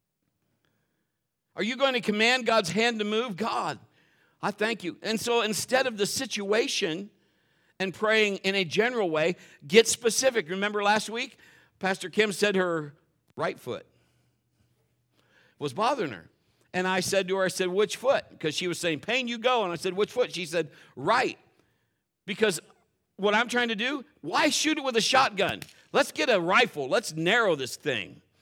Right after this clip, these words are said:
Let's just, this is what's happening. Speak to what you, what's going on right now. Speak to that condition. Speak to that. I had to do it last night. I was mowing the yard.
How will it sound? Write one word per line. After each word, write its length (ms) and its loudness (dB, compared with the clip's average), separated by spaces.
Let's 200 0
just, 220 -6
this 160 -4
is 60 -8
what's 220 0
happening. 560 -2
Speak 400 -4
to 100 -2
what 220 2
you, 240 -6
what's 360 -2
going 220 2
on 180 2
right 200 2
now. 140 0
Speak 400 -10
to 100 -2
that 260 0
condition. 440 2
Speak 360 -10
to 100 0
that. 260 2
I 40 2
had 100 2
to 60 -6
do 200 0
it 60 2
last 280 0
night. 320 -2
I 40 2
was 140 0
mowing 300 2
the 80 -4
yard. 500 4